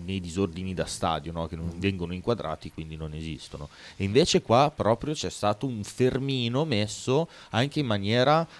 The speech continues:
Speaker 1: eh, almeno quello che ho percepito io, eh, non sono nella testa di nessuno, neanche in maniera autoritaria da parte della produzione di Sanremo, ma in maniera servile,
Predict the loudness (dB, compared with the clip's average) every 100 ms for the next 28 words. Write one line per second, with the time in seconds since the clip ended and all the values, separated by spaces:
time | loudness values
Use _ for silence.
0 | -20 -10 0 2 4 2 -2 2 4 6
1 | 6 4 2 -4 -20 -20 -20 -20 2 8
2 | 10 10 8 8 8 6 2 0 0 4
3 | 6 6 6 4 0 0 2 2 2 4
4 | 2 0 -2 -2 -2 -2 -2 0 0 2
5 | 2 2 2 4 2 -6 -18 -20 -6 -2
6 | 2 4 6 6 4 4 2 2 4 4
7 | 4 2 2 2 0 -6 0 2 6 4
8 | 4 0 2 4 4 2 -2 -2 -8 -4
9 | 0 2 2 0 -2 -4 -2 0 0 -2
10 | -2 -4 -6 -8 0 2 4 2 2 2
11 | 0 0 2 2 -2 -2 0 0 0 -2